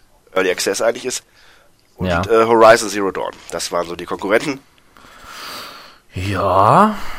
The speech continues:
Speaker 1: Ja.
Speaker 2: Alles im Allen,
Speaker 1: Okay.
Speaker 2: ohne es gespielt zu haben, ich glaube schon, dass es ein würdiger, würdiger Titel ist, was man so hörte.
Speaker 1: Ich denke auch, ja.
Speaker 2: Gut, äh, das nur mal so als, ähm,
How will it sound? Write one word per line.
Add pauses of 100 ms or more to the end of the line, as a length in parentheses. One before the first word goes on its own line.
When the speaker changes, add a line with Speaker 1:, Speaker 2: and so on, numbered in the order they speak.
(960)
Speaker 1:
Ja. (180)
Speaker 2:
Alles
im
Allen,
Speaker 1:
Okay.
Speaker 2:
ohne
es
gespielt
zu
haben,
ich
glaube
schon,
dass
es
ein
würdiger, (760)
würdiger
Titel
ist, (120)
was
man
so
hörte.
Speaker 1:
Ich (560)
denke
auch,
ja. (1600)
Speaker 2:
Gut, (400)
äh, (240)
das
nur
mal
so
als, (260)
ähm,